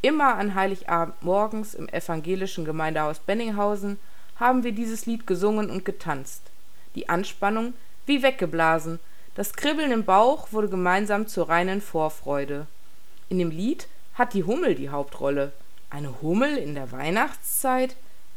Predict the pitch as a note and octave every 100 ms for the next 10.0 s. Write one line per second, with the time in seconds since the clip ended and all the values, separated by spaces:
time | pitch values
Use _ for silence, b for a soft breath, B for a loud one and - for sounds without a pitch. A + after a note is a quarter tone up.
0 | - F3+ G3+ G3 - F#3 F#3 - D#3+ D3
1 | - F3 B3+ - E3+ - D#3+ D#3+ D#3+ -
2 | b b b G3 C4 C4 B3 A#3+ A#3 A3+
3 | - G#3 A3+ A#3 - - - - D3+ D3+
4 | - B3+ C4+ D#3 D3 D#3+ D3 C#3+ - -
5 | - - - - - - E3 A3 B3+ A#3
6 | B3 B3 B3+ b b b - F#3+ G3 -
7 | B3 C#4+ A3 A#3 B3 - - D3+ F3 G3+
8 | - E3+ D#3+ - D3+ D#3 F3+ F#3+ - A3
9 | - F3 F3+ E3 D3 - D#3+ D3+ D3 D3